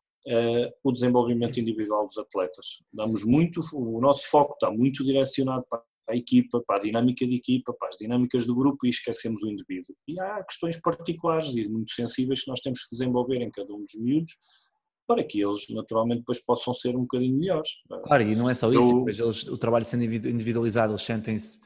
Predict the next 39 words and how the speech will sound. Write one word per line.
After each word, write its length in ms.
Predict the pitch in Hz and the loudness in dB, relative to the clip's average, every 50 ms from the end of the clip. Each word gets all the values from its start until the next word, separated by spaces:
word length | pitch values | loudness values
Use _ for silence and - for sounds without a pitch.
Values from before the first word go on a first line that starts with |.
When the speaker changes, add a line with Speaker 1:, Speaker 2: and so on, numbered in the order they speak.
| - - - _ _ | -20 -20 -20 _ _
Speaker 2:
sentem-se 420 | - - 123 117 - 123 113 - | -6 -2 -2 -2 -2 -2 -4 -2
mais 180 | 127 117 113 110 | 0 0 0 0
acariciados 540 | 113 - 123 113 107 - - 117 110 110 - | -2 -2 -2 -2 -2 0 0 0 0 0 -2
pelo 120 | - 117 | -6 -4
treinador, 340 | - 117 113 107 117 113 101 | -2 0 0 2 2 2 2
porque 200 | - 110 101 - | 0 -2 -2 0
é 40 | 113 | 0
um 100 | 113 113 | 0 0
treinador 400 | 110 120 117 117 113 117 117 110 | 0 0 0 2 4 4 6 6
a 40 | 107 | 6
olhar 240 | 107 110 113 107 107 | 4 4 4 4 2
diretamente 560 | 95 104 117 123 117 120 123 120 117 110 - | 2 2 2 2 4 4 2 2 2 0 0
para 140 | - 113 117 | 0 2 4
ele 200 | 117 113 110 110 | 4 4 4 2
e 20 | |
não 120 | 107 110 107 143 | 2 2 2 2
para 140 | 131 123 135 | 4 6 6
ele 0 | |
e 80 | 131 117 | 6 6
Speaker 1:
Exatamente. 220 | 110 120 120 110 | 4 2 0 0
Speaker 2:
mais 180 | 110 107 107 110 | -2 -2 -2 -2
dez, 240 | 110 107 104 - - | -2 -4 -4 -4 -4
dez 260 | 113 113 107 101 - | -2 -2 -2 -2 -4
colegas. 420 | - - 120 120 120 120 127 120 - - - - - - - - - - _ - | -6 -2 -2 0 0 0 -2 -6 -10 -12 -16 -18 -20 -20 -20 -20 -20 -20 _ 2
E, 80 | 123 135 | 4 6
obviamente, 320 | 131 113 139 147 147 147 | 6 8 8 8 8 6
Speaker 1:
Isto 100 | 143 160 | 6 6
leva-nos 400 | 160 151 151 160 156 151 139 156 | 6 8 8 6 6 6 6 6
a 120 | 160 160 | 4 4
pensar 560 | - 156 147 143 127 131 131 151 147 151 151 151 151 156 - - | 4 0 2 2 2 2 2 4 4 4 4 2 0 -4 -6 -6
Speaker 2:
Diz, 300 | 156 143 147 151 135 120 | -4 -2 -2 -2 -2 -4
desculpa, 340 | 113 110 101 - - 95 - | -6 -8 -10 -8 -8 -4 2
Speaker 1:
na 80 | 139 147 | 4 6
Speaker 2:
desculpa. 0 | |
Speaker 1:
alteração 680 | 147 156 156 156 160 147 156 147 - - - 156 156 | 6 6 6 6 4 6 6 6 6 6 4 4 4
do 160 | 151 147 - - | 4 2 2 2
paradigma 640 | 151 147 143 143 131 135 143 143 139 147 147 147 | 2 2 4 4 2 2 2 2 2 0 0 0
do 160 | 139 143 143 135 | 0 -2 -4 -2
treino. 520 | - 151 143 139 127 123 120 120 120 | 2 4 4 4 4 4 0 -2 -4